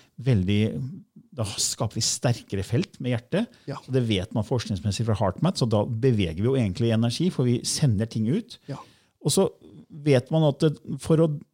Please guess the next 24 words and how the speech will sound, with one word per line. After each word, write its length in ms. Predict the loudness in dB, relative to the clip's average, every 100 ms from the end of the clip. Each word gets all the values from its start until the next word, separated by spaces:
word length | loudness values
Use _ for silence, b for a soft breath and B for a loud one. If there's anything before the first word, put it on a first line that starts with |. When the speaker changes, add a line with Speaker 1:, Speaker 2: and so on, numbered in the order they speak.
| _
Speaker 1:
endre 440 | 4 6 6 6 4
nevrale 400 | 4 4 4 4
nettverk 400 | 2 2 0 0
som 160 | 2 4
da, 260 | 4 4 0 _ -4
eh, 260 | 0 0 -2
blir 320 | -6 -4 0 2
permanente, 560 | 4 4 4 4 4
så 80 | 4
skiller 240 | 4 2 2
de 100 | 2
ut 120 | 2
signalstoffer, 1000 | 0 2 4 2 0 -2 -4 -2 -2 0
og 80 | 0
så 100 | 2
går 140 | 2
ut 120 | 2 2
i 40 |
blodbanen 400 | 4 4 4 2
og 60 | 2
setter 220 | 0 0
opp 100 | 0
en 80 | -2
følelse. 540 | 2 2 2 2 -2